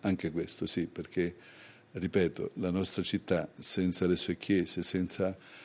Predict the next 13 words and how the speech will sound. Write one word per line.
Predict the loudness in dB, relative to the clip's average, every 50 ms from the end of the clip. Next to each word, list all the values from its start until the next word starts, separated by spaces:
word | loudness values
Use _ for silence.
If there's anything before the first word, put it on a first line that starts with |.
| -20 -8 -2
Santa | 0 0 2 2 0 0 2 2
Maria | 4 6 6 6 6
di | 4 4
Collemaggio, | 2 2 4 4 4 4 2 2 2 0 0 0 -2 -2 -4
San | -2 -2 -4 -4
Bernardino, | -2 -2 -2 0 0 0 0 0 0 0 0 0 0
San | -2 -2 -2 -2
Silvestro, | -2 -2 0 0 2 2 4 4 4 2 -2 -2 -2 -2
San | -2 -2 -2 -2 -4
Pietro, | -4 -2 0 2 2 2 0 0 0 2
la | 2 2
stessa | 2 2 2 4 4 2 2
cattedrale, | 2 0 -2 0 0 2 2 4 4 4 2 2 0 0 -2